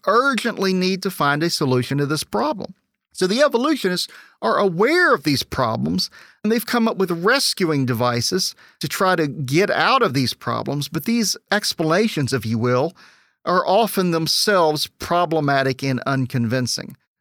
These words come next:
For instance, when it comes to comets, they claim that there are sources or reservoirs of these comet nuclei,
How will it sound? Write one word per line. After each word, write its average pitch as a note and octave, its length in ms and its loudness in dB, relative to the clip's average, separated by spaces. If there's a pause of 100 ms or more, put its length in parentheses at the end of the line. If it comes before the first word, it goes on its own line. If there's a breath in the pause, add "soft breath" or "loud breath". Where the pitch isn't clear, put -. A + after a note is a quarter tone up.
For G#3+ 240 2
instance, D#3 560 -2
when E3+ 220 0
it - 100 -2
comes G3 280 0
to D3 100 -2
comets, A3+ 500 0
they E3+ 220 0
claim E3+ 380 0
that D#3 160 0
there D3+ 220 0
are C3+ 140 0
sources G3+ 800 0
or B2+ 140 2
reservoirs B2 840 2
of A#2 140 -2
these B2 180 -2
comet E3 460 -2
nuclei, B2+ 720 0